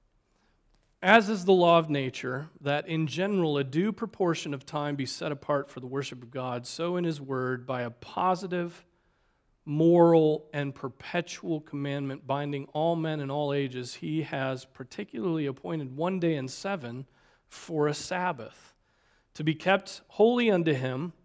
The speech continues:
which from the beginning of the world to the resurrection of Christ was the last day of the week, and from the resurrection of Christ was changed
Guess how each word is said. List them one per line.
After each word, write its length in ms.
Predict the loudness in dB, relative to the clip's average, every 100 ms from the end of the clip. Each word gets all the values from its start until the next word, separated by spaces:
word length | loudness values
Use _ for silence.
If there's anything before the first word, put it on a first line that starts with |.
| _ _ _ _ _
which 240 | -6 -6 -2
from 200 | 0 2
the 60 |
beginning 380 | 2 4 2 2
of 60 | 2
the 80 |
world 440 | 2 4 6 4 2
to 140 | -8
the 80 | -6
resurrection 640 | 2 2 2 4 4 2 -8
of 140 | -8
Christ 400 | 2 2 2 -4
was 180 | -8 -4
the 100 | -2
last 460 | 2 2 2 -2 -4
day 120 | -4
of 120 | -4
the 80 | -6
week, 440 | -8 -10 -10 _ _ _ _ _ _ _ _ _ _
and 80 | -14
from 200 | -4 0
the 100 | 4
resurrection 580 | 6 6 4 2 2 -4
of 140 | -4
Christ 500 | 0 4 4 2 -10
was 220 | -12 -12
changed 720 | -10 -4 -2 0 0 -4 -14